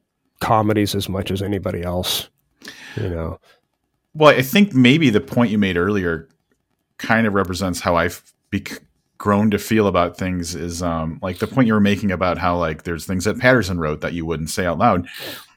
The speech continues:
Speaker 2: I've found that, like, you're not necessarily gonna find the thing in one specific place. Like, I, you know, I've read,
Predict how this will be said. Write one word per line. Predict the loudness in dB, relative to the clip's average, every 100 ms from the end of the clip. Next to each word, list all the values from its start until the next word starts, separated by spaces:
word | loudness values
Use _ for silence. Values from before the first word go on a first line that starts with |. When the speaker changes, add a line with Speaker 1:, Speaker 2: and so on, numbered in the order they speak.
| _ _ 2
Speaker 2:
I've | 8 8 6
found | -2 -12 0 2 2 0 -4
that, | -2 -2 -2
like, | -4 -6 -8 -20 _ _ _
you're | -4 0
not | 4 4 4
necessarily | 2 -2 -2 -2 0 0 -2
gonna | -4 -4
find | -2 0 0 -2 -6
the | -10 -6 -6
thing | -4 -4 -2 0 0 -2 _ _ -4
in | -2 0
one | 0 -2
specific | -2 -4 -4 -4 -4
place. | -6 -8 -8 -8
Like, | -6 -6 -10 -18 -20 -20 -20 _ _ _
I, | 0 2 2 -2 -6 _ _ -20 -16 -10
you | -2 0
know, | 2
I've | 0 2
read, | 4 4 0